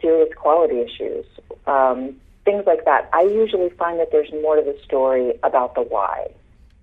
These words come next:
And for a number of reasons, I think finding the root cause is complicated. It's more complicated than it seems, mostly because people tend to look at problems from their own lens. It's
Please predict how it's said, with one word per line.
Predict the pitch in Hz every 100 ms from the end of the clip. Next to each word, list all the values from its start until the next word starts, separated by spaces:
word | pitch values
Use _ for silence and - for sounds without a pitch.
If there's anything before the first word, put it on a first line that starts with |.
| _ _ _ _
And | 143 143 143 147 -
for | 185
a |
number | 185 226 262
of | 160
reasons, | 151 143 151 156
I | 151
think | 156 139
finding | - 156 165
the | 156
root | 139 147
cause | - 143 139 139 -
is | - 147
complicated. | - 190 202 143 - 127 - -
It's | - -
more | 151
complicated | 147 156 147 147 147 143 131
than | 135
it | 131 -
seems, | 170 156 127 117 - - -
mostly | 160 180 190 180 160
because | 151 - 151 - - _ -
people | 190 190
tend | 185 180 170
to | 156
look | 156
at | 165 -
problems | 151 147 147 151 -
from | 151
their | 147 139
own | 135 135
lens. | 139 131 - - _ _ _ _ _ _ _ _ _ -
It's | 160